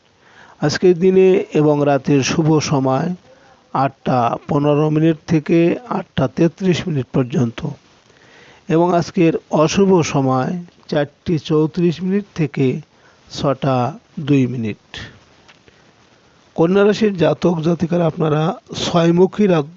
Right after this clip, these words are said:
রুদ্রাক্ষ ধারণ করলে জ্ঞান বৃদ্ধি করে এবং দৈহিক বলকারক বিদ্যাক্ষেত্রে অশুভ প্রভাব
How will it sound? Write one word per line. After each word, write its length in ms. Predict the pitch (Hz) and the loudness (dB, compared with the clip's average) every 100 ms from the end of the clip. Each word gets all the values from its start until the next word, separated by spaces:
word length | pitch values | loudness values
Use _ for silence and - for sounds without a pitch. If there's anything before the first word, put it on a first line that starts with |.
| 226 | -4
রুদ্রাক্ষ 680 | 151 170 156 180 175 - 156 | 0 0 0 0 0 0 -2
ধারণ 400 | 127 160 190 190 | 0 0 0 0
করলে 500 | - 143 139 147 156 - - - - _ 147 131 | 0 2 2 -2 -4 -8 -20 -20 -20 _ -8 0
জ্ঞান 320 | 151 151 147 | 0 2 0
বৃদ্ধি 420 | 147 160 151 180 | 0 -2 0 -2
করে 420 | - 175 175 190 247 _ _ _ _ _ _ | 2 2 2 0 -4 _ _ _ _ _ _
এবং 400 | 156 147 147 139 | -4 0 0 0
দৈহিক 500 | 135 165 180 196 151 | 2 4 4 0 0
বলকারক 640 | 143 151 156 - 156 160 202 _ _ _ | 0 2 2 2 2 2 0 _ _ _
বিদ্যাক্ষেত্রে 1120 | 135 151 160 156 285 - 196 - - 127 123 - - - - | -4 -2 -2 -4 -4 -2 -4 -4 -2 -2 -2 -6 -20 -12 -4
অশুভ 500 | 160 - 240 247 214 | -4 0 0 0 -2
প্রভাব 640 | 147 131 131 123 - | -4 -2 -4 -6 -8